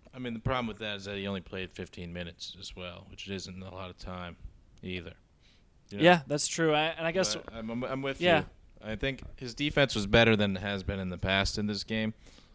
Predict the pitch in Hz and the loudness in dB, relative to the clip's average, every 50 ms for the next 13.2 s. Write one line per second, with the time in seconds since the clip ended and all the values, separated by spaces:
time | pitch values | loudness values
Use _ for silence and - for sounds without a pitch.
0 | - - - - - - 113 104 95 - 98 92 90 87 92 95 90 - - 92 | -20 -20 -18 -10 -4 -2 0 0 0 -2 -2 -2 -2 -2 -2 -4 -4 -4 -4 -4
1 | 95 95 - 127 117 107 98 95 101 98 95 - - - 98 87 87 82 82 - | -4 -2 -2 -2 -2 -2 -2 0 2 0 0 0 -4 -14 -14 -12 -12 -14 -14 -16
2 | - - - - - - - - - - - - - - - - - - - - | -20 -20 -20 -20 -20 -20 -18 -16 -14 -14 -12 -10 -10 -8 -8 -8 -8 -8 -8 -8
3 | - - - 113 104 95 90 92 90 87 87 87 - 87 85 - - 95 92 101 | -8 -4 0 0 0 0 0 0 0 -2 -2 -4 -4 -6 -6 -6 -8 -10 -12 -10
4 | - 104 101 101 104 - - - - - - - - - _ _ _ _ _ _ | -10 -12 -12 -12 -12 -12 -12 -10 -10 -10 -10 -12 -16 -18 _ _ _ _ _ _
5 | - - - - - _ - _ _ _ _ _ - - - 95 92 92 85 101 | -20 -20 -20 -20 -20 _ -20 _ _ _ _ _ -12 -8 -6 -6 -6 -6 -10 -12
6 | 104 101 101 98 95 104 107 - - 123 123 117 123 131 127 - - - 127 120 | -10 -8 -8 -6 -4 -2 -2 -2 -2 -2 -6 -12 -14 -14 -14 -14 -14 -14 -14 -12
7 | - - - - - - 143 139 - 156 143 131 117 104 95 95 90 87 95 98 | -14 -14 -18 -18 -16 -16 -14 -8 -4 -2 -2 -2 -2 -4 -6 -8 -8 -6 -4 -2
8 | 101 101 101 101 110 110 - - - - - - - - 139 139 139 - - - | -2 -2 0 2 2 2 2 0 -4 -18 -20 -20 -16 -10 -8 -8 -8 -8 -10 -12
9 | 139 131 131 135 123 113 98 - - - - 117 110 107 104 98 104 104 113 117 | -10 -6 -4 -2 0 0 -2 -4 -8 -12 -10 -8 -6 -6 -6 -6 -8 -8 -6 -4
10 | - 127 117 113 110 104 - - 110 101 - - 107 101 104 101 98 - - - | -2 -2 0 0 -2 -2 -2 -2 -4 -4 -2 -4 -4 -4 -4 -4 -6 -8 -10 -10
11 | 95 90 - - 98 92 87 - 101 92 90 90 90 87 90 - - - - - | -10 -10 -8 -6 -6 -6 -6 -6 -10 -10 -10 -10 -12 -12 -12 -12 -12 -12 -12 -12
12 | - - - - - _ - - 104 104 104 107 104 98 101 104 117 120 117 - | -16 -20 -20 -20 -20 _ -10 -6 -6 -4 -2 -2 -2 -2 0 0 2 2 2 0
13 | - - - - | -2 -8 -8 -10